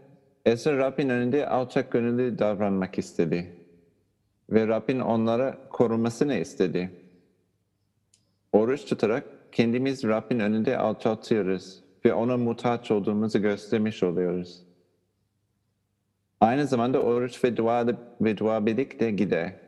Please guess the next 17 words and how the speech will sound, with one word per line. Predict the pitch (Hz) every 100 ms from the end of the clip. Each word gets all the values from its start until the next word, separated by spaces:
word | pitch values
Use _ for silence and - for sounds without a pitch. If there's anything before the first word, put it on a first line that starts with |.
| - _ _ _ _ _ _ _ _ _ _ -
O | 117
zaman | 117 104 107 120
Ezra | 117 110 135 139 139 - -
gibi | - 113 123 - - - - _ _ _ 120
isteklerimizi | 113 131 127 123 110 113 120 139 110
Rabbe | 110 - 110
getirebiliriz. | 101 - 107 113 113 127 98 82 - - _ _ _ _ - -
Bir | 117
de |
Yoel | 139 127 127 127 139
peygamberde | 131 127 120 117 113 120 160 151 - - _ _ _ _ -
o | 127
örnekten | 113 113 123 123 135 131
şey | 127 131 123
ön-, | 104 98 - -
e, | 101 98 95
görebiliriz. | 92 98 87 95 90 82 87 -